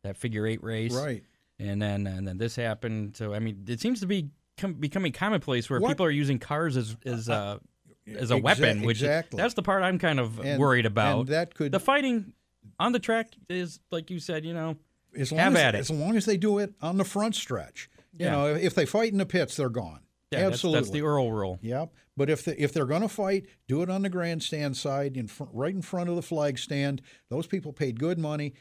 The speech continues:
Speaker 2: Might as well get to see the show. <laughs>
Speaker 1: And some people are comparing it to hockey, but, uh, fights are big in hockey.
Speaker 2: Why do you go to hockey?
Speaker 1: I enjoy it.
Speaker 2: You enjoy the game, or
Speaker 1: I enjoy
Speaker 2: you,
Speaker 1: the game.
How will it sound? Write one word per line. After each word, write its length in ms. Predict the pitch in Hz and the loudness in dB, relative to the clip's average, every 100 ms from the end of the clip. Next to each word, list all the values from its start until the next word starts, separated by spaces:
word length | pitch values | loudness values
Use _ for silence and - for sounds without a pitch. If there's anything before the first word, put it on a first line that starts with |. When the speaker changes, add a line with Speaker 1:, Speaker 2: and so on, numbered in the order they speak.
| _ _ | _ _
Speaker 2:
Might 220 | 98 120 | -6 -2
as 120 | 156 170 | -2 -2
well 160 | 156 | -2
get 180 | 147 139 | -2 -2
to 100 | 165 | -2
see 240 | - 170 | 2 2
the 100 | 151 | 2
show. 420 | 139 151 117 85 - | 0 0 -2 -4 -12
<laughs> 60 | - - - - - - - _ _ 113 | -16 -16 -14 -14 -14 -18 -20 _ _ -8
Speaker 1:
And 140 | 107 | -4
some 120 | 139 | -2
people 200 | 131 143 | -2 2
are 60 | 139 | 2
comparing 400 | 131 127 139 135 | 2 0 0 0
it 80 | 127 | 0
to 100 | 143 | 0
hockey, 360 | 139 156 120 107 | -2 -2 -2 -4
but, 400 | 107 101 104 123 | -4 -8 -6 -4
uh, 280 | 110 107 - - _ _ _ | -4 -4 -8 -16 _ _ _
fights 260 | - 92 - | -8 -8 -4
are 60 | 135 | -4
big 240 | 165 233 | -2 -2
in 80 | 214 | 0
hockey. 400 | 135 90 80 - _ _ _ _ _ _ _ _ _ - | -2 -4 -12 -16 _ _ _ _ _ _ _ _ _ -6
Speaker 2:
Why 160 | 127 | -2
do 100 | 147 | 0
you 120 | 190 | 0
go 160 | 214 170 | 0 0
to 80 | 123 | -2
hockey? 480 | 117 107 - 73 _ _ _ _ _ | -4 -8 -10 -16 _ _ _ _ _
Speaker 1:
I 140 | 147 | -4
enjoy 280 | 220 131 107 | -2 0 0
it. 160 | 78 - _ _ _ _ _ _ _ _ _ _ _ _ | -2 -10 _ _ _ _ _ _ _ _ _ _ _ _
Speaker 2:
You 160 | 143 139 | -2 0
enjoy 300 | 127 135 127 | 0 0 -2
the 80 | 120 | -2
game, 360 | 127 147 196 | -2 -2 -2
or 120 | 147 | 0
Speaker 1:
I 60 | - | 0
enjoy 180 | - 220 | 2 4
Speaker 2:
you, 60 | |
Speaker 1:
the 40 | 143 | 2
game. 320 | 127 98 82 | 2 2 -2